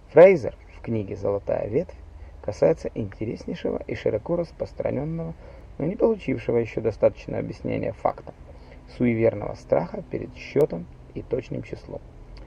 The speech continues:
Может быть, это происходило от того, что человек научился считать раньше, чем связно говорить. Этот страх отразился в Танахе,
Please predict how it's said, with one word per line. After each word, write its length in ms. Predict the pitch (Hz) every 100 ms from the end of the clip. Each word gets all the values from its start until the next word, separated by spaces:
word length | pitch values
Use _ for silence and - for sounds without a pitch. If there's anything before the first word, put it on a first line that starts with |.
| - - - - - -
Может 240 | - -
быть, 160 | 170 -
это 160 | - -
происходило 560 | 117 110 - 113 113 113
от 120 | -
того, 280 | 113 165 - - -
что 100 | 110
человек 440 | - 110 120 190 -
научился 480 | 127 110 120 -
считать 420 | - 120 - - -
раньше, 380 | 135 117 - -
чем 180 | - -
связно 400 | - 110 107 139
говорить. 380 | 143 175 139 - - - - - - - -
Этот 280 | 147 175
страх 360 | - - 107 -
отразился 520 | - 110 101 117 123 151
в 60 |
Танахе, 540 | - 165 120 104 -